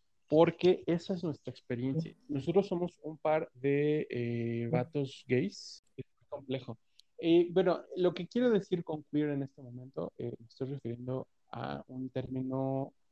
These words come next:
eh, paraguas, un, como diríamos en inglés, un umbrella term, para, eh, como englobar a un, un cúmulo de identidades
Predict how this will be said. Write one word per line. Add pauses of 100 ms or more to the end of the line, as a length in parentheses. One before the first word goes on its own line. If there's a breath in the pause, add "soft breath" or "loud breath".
(560)
eh,
paraguas,
un,
como
diríamos
en
inglés,
un
umbrella
term, (640)
para,
eh, (260)
como (380)
englobar
a
un, (180)
un
cúmulo
de
identidades